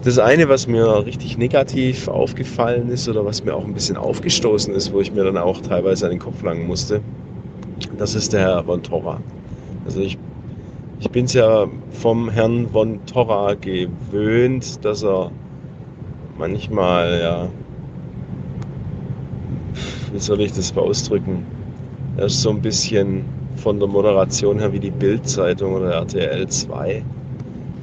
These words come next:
Und solche Fragen werden dann auch gestellt. Und am Anfang war ich doch erst etwas positiver überrascht, weil ich dachte, okay, das ist doch ein ganz gutes Format. So, die Fragen waren ganz okay, aber dann kam's,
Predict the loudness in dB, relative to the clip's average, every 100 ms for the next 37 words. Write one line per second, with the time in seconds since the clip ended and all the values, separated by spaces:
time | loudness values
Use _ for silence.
0 | -10 -10 -6 -4 -2 -2 -2 -2 2 2
1 | 2 4 4 4 0 -2 -6 -6 -6 -2
2 | 0 0 -2 -8 -10 -10 -4 0 0 0
3 | 0 0 0 0 0 0 -2 0 -2 0
4 | -2 -2 0 2 2 0 0 0 2 4
5 | 4 2 2 0 0 -2 0 -2 -2 -2
6 | 2 2 2 0 -2 -2 -2 -2 -2 -4
7 | -6 -4 -2 0 2 0 -2 -4 -8 -8
8 | -6 -4 -4 2 4 4 4 4 4 0
9 | -2 -2 0 2 0 2 4 4 0 0
10 | 2 2 2 0 -2